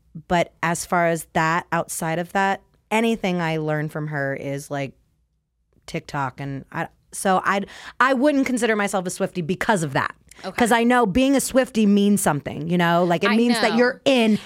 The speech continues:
Speaker 2: But
Speaker 1: it.
Speaker 2: there's different levels of being a Swiftie. There has to be.
Speaker 1: Is there?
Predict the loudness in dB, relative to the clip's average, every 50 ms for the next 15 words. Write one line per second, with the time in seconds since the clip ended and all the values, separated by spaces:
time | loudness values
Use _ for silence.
0 | -8 _ 0 0 2 2 0 -2 -6 -8 -6 -2 -2 -2 -2 -4 -6 -10 -10 -8
1 | -8 -10 -8 -8 -6 -6 -6 -4 -6 -6 -8 -8 -8 -8 -8 -8 -8 -8 -8 -8
2 | -8 -8 -10 -12 -12 -12 -14 -14 -14 -14 -12 -10 -10 -10 -10 -12 -14 -14 -14 -12
3 | -12 -10 -8 -8 -8 -6 -4 -2 -2 -2 -4